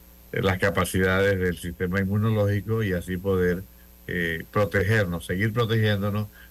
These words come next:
contra esas subvariantes o variantes que puedan ir apareciendo. Eh, así que estemos atentos que pronto se dará la información de cuándo llegan estas vacunas.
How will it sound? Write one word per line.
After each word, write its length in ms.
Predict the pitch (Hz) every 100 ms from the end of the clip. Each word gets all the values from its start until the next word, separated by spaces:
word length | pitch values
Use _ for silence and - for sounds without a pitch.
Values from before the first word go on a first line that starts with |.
| -
contra 300 | 104 92 98
esas 220 | 101 110 101
subvariantes 760 | 107 92 90 92 101 95 107
o 80 | 104
variantes 460 | 101 92 92 90 90
que 100 | 80
puedan 320 | 90 90 87
ir 240 | 87 85 - - - -
apareciendo. 800 | 95 87 87 85 - 104 80 - - - - - - - -
Eh, 460 | 95 92 90 85 95
así 220 | 92 110
que 80 | 117
estemos 380 | 110 113 120
atentos 500 | 101 - 117 117 131
que 100 | 107
pronto 380 | 90 98 92 107
se 360 | 101 104 104 110 - - -
dará 340 | 95 92 95
la 140 | 98 101
información 640 | 98 101 107 104 104 104
de 120 | 104
cuándo 400 | 90 90 92 101
llegan 460 | 95 90 90 92 92 - - -
estas 340 | 98 90 104 98
vacunas. 560 | 85 - 107 95 69